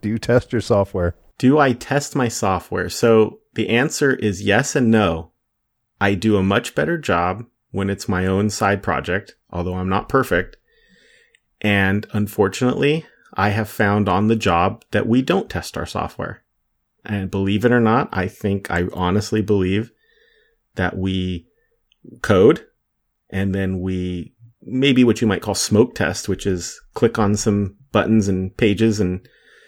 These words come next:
Speaker 2: "Oh, I think this works right. It looks like the zip code only takes numbers." And then we ship and we leave it to our customers. Um, that doesn't mean we don't say we Q A'd.
Speaker 1: Yeah, nice. So you do mostly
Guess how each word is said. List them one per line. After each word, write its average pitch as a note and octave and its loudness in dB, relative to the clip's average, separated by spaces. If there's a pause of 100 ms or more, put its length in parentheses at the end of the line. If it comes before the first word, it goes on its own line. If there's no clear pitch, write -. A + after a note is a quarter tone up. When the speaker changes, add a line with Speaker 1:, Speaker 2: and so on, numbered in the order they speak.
(320)
Speaker 2:
"Oh, C3+ 6
I B2+ 4
think D3 2
this C3+ 2
works A#2 4
right. A2+ 6
It A2 4
looks A#2 0
like B2 0
the A2+ -2
zip A2 0
code G#2 4
only G2 2
takes G2 0
numbers." A2 2 (120)
And G2+ -2
then C#3+ -2
we D3+ -6
ship - -2 (440)
and G2 0
we G#2 2
leave G#2+ 2
it B2+ 0
to C3 0
our C3 2
customers. - -6 (360)
Um, F#2+ -2
that - 0
doesn't E3+ 2
mean F3+ 2
we F#3 4
don't F3+ 0
say G3 2
we E3+ 6
Q F#2 2
A'd. G2 4 (220)
Speaker 1:
Yeah, A#2+ 4 (100)
nice. A2+ -2
So C3+ 4
you B2 6
do A2 6
mostly F#2+ 0